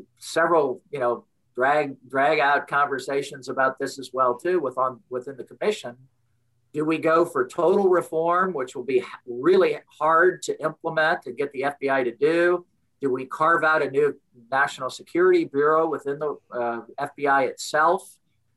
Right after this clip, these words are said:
Uh, what incentives do we put in to try to make sure that, uh, uh, they change their mission from white collar crime and the mafia to now national security and terrorism,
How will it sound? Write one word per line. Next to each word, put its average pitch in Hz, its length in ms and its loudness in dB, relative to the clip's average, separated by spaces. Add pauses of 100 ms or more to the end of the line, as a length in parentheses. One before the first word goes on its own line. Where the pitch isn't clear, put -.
Uh, 117 100 -8
what 151 240 0
incentives 156 760 -2
do 143 280 2
we 139 540 -2 (240)
put 156 160 2
in 160 340 -4 (160)
to 127 380 0
try 143 240 0
to 143 100 -4
make 139 180 -6
sure 143 320 -2
that, 131 380 -4
uh, 120 400 0 (720)
uh, 113 340 -4 (120)
they 127 160 -2
change 151 800 -6
their 127 180 -2
mission 165 560 -6
from 127 640 -2 (380)
white 139 280 -2
collar 143 400 2
crime 147 600 0
and 123 120 -6
the 120 80 -8
mafia 156 720 0
to 127 220 0
now 143 340 -2
national 139 480 -4
security 143 680 2
and 120 160 -8
terrorism, 147 800 0